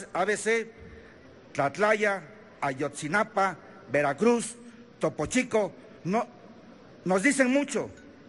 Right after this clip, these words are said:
La constante ha sido la impunidad. En nuestros días,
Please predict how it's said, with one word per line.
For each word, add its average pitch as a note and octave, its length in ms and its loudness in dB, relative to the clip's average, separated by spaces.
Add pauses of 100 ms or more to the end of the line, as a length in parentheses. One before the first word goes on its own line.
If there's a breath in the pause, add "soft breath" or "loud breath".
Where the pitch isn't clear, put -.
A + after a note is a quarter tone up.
(160)
La F3+ 200 2
constante A3+ 640 2
ha A3 60 4
sido A3+ 420 0
la G3+ 100 0
impunidad. F3+ 720 0 (580 loud breath)
En D#3 180 -2
nuestros E3 340 -2
días, B3+ 380 2